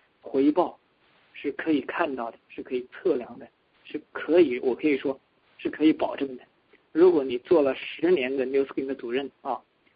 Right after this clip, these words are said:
你不用做多大，我不管你做多大，你做了十，十年 New Skin 主任，如果你在我们团队，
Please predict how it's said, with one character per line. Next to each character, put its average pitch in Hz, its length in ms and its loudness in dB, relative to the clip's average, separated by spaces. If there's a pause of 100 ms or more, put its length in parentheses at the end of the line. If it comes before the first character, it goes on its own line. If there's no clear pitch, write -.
(160)
你 143 100 -16
不 156 120 0
用 170 160 2
做 143 160 4
多 156 220 4
大， 156 300 4
我 135 120 2
不 - 120 -8
管 143 120 -2
你 139 40 -6
做 135 100 0
多 131 80 0
大， 120 100 -2
你 131 120 -8
做 175 120 6
了 143 100 4
十， 165 340 -4
十 - 180 -2
年 139 160 -2
New 131 100 0
Skin 135 220 -6
主 120 80 -8
任， 120 180 -6 (360)
如 165 120 0
果 147 80 4
你 131 140 -2
在 156 100 2
我 135 60 0
们 139 100 -10
团 131 240 -10
队， 135 220 4